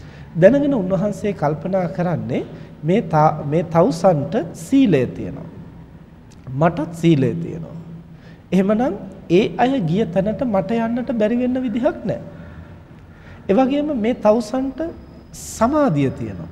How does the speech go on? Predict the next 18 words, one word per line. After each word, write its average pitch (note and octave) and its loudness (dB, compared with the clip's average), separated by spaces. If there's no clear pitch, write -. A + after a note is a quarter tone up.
මටත් G#3+ 2
සමාධිය A#2+ 0
තියෙනවා. - -14
එහෙමනම් E3 2
ඒ E3+ 6
අය D#3+ 4
ගිය C#3 0
තැනට C3 -2
මට C#3 -2
යන්නට B2 -6
බැරි A#2 -4
වෙන්න B2 -4
විදිහක් A2 -10
නැහැ. - -14
ඒ G#3+ 2
වගේම C#4+ 4
මේ A#3+ 2
තවුසන්ට A#3 2